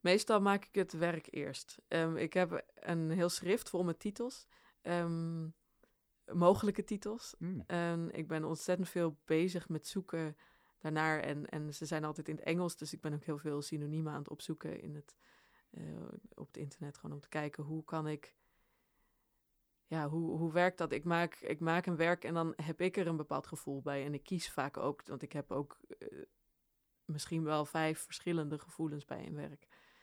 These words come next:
Speaker 1: Of, eh, ideeën van wat zou dit ongeveer kunnen zijn of wat belichaamt dit voor mij. En nou, op een gegeven moment kies ik als ik een goede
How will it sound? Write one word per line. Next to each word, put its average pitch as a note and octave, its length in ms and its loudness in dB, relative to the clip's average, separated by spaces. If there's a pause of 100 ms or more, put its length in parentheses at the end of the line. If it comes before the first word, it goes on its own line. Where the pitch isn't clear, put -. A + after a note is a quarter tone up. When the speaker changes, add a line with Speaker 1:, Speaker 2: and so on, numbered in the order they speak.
(280)
Speaker 1:
Of, C#3+ 280 -12
eh, - 280 -4
ideeën D3 360 0
van C#3+ 140 -6
wat C#3+ 180 -4
zou C#3+ 180 0
dit C#3+ 140 -4
ongeveer C#3 520 -6
kunnen C3+ 260 -6
zijn C3+ 260 -4
of C3 120 -10
wat - 460 -10 (240)
belichaamt C#3+ 480 -10
dit C3 140 -10
voor C3 120 -14
mij. C3 200 -12 (720)
En D3+ 320 -4 (100)
nou, D#3 180 -2
op D3 80 -6
een - 60 -12
gegeven E3 220 0
moment D3+ 180 -4
kies D3+ 220 -6
ik C#3+ 160 -4
als D3 200 -6
ik D3 160 -8
een C#3 320 -10 (600)
goede C3+ 680 -8